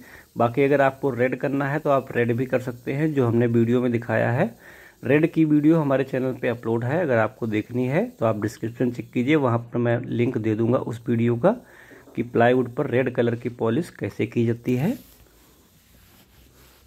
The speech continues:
ये देखिए, इस तरीके से इसका हल्का सा स्प्रे कर देंगे ब्राउन पेंट का, तो इसकी लुक ब्राउन हो जाएगी। टॉप कोट में हम इस पर इस्तेमाल करेंगे टचवुड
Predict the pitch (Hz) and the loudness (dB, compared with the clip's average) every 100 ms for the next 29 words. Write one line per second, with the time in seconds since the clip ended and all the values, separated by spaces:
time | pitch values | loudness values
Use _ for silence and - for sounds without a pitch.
0 | _ - 120 120 147 147 - 127 131 139 | _ -4 0 2 2 0 0 -2 0 -2
1 | 135 160 165 - 170 135 123 123 135 139 | 0 -4 -4 -4 -4 -2 -2 0 -2 0
2 | 143 113 - 135 - 131 120 135 165 - | -4 -4 -4 -4 -2 0 0 0 0 -2
3 | - - - - _ - 110 120 135 151 | -8 -20 -20 -20 _ -14 -2 2 4 2
4 | 147 139 - 180 175 120 - 131 147 170 | 0 -4 -4 -6 -4 -6 -8 -6 -6 -6
5 | 120 117 120 127 127 127 131 135 233 - | -6 -2 0 0 0 2 2 2 -2 -4
6 | - _ _ _ _ _ _ _ _ _ | -12 _ _ _ _ _ _ _ _ _
7 | _ _ _ _ _ _ _ _ _ _ | _ _ _ _ _ _ _ _ _ _
8 | _ _ _ _ _ _ _ _ _ _ | _ _ _ _ _ _ _ _ _ _
9 | - 143 151 - 165 156 170 165 170 156 | 0 4 4 2 0 2 4 4 2 0
10 | - 151 - - 156 135 139 139 135 135 | -2 -4 -4 -8 -2 0 0 0 -2 0
11 | 139 180 - 127 117 127 165 | -2 -2 -2 -2 0 -2 -2